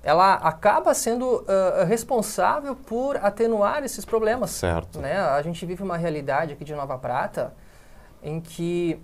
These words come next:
Speaker 1: existe uma, uma, um, um, uma pressão, ah, no sentido de, ah, existir um deslocamento de famílias, né, que vem o tempo todo em busca de oportunidades,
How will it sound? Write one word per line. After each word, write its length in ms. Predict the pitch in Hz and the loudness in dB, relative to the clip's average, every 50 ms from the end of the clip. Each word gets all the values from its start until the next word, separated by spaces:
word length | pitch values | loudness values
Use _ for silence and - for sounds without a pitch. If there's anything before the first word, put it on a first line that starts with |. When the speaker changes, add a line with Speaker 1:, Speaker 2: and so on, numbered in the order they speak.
| - | -8
Speaker 1:
existe 380 | - 165 156 165 196 190 - - | -6 -6 -6 -6 -8 -10 -8 -6
uma, 280 | 196 190 185 170 160 151 | -6 -4 -4 -2 -2 -2
uma, 440 | 156 160 156 147 139 139 135 135 131 | -2 -2 -2 -2 -2 -2 -4 -4 -6
um, 520 | 147 143 143 139 139 - 151 143 143 - - | -8 -10 -10 -12 -12 -12 -12 -12 -14 -14 -12
um, 80 | 160 151 | -10 -10
uma 160 | 147 143 - | -8 -8 -6
pressão, 800 | - 165 156 143 - - - 156 139 147 170 185 165 127 - - | -4 -4 -4 -4 -4 -4 -4 -2 0 0 0 0 -2 -4 -6 -4
ah, 520 | 151 139 135 131 127 123 123 123 127 127 120 - | -4 -2 0 0 0 0 0 0 0 -2 -4 -6
no 120 | 113 143 | -10 -12
sentido 400 | 135 - 170 156 - 165 170 170 | -10 -8 -8 -8 -8 -6 -6 -4
de, 240 | 151 147 156 156 147 | -4 -4 -4 -4 -2
ah, 160 | 113 120 147 | -2 -2 -4
existir 340 | 147 139 151 143 - 180 175 | -4 -4 -8 -8 -6 -6 -6
um 60 | 180 | -4
deslocamento 640 | 175 165 165 165 156 - 147 139 139 147 160 160 160 | -4 -4 -4 -4 -4 -4 -4 -4 -4 -4 -6 -6 -8
de 80 | 156 - | -12 -8
famílias, 760 | - 180 175 165 147 139 143 160 175 247 269 - - - - - - - - - - | -6 -6 -4 -4 -4 -4 -4 -4 -4 -6 -6 -8 -12 -14 -16 -20 -20 -20 -20 -16 -12
né, 120 | - 139 | -12 -12
que 120 | 135 - 165 | -8 -8 -8
vem 140 | 147 156 | -6 -6
o 40 | 160 | -8
tempo 300 | 165 - 196 262 269 - | -6 -6 -8 -8 -8 -10
todo 340 | - - - 151 175 208 269 | -12 -6 -4 -4 -4 -4 -6
em 80 | 247 185 | -8 -6
busca 460 | 156 151 156 196 - - - 262 247 | -4 -2 -4 -4 -4 -6 -10 -10 -8
de 140 | 190 185 185 | -4 -4 -4
oportunidades, 960 | 185 - 226 226 - 220 233 294 - - 311 220 135 127 117 - - - | -2 -2 -4 -4 -4 -8 -6 -4 -4 -4 -2 -4 -4 -6 -10 -12 -14 -16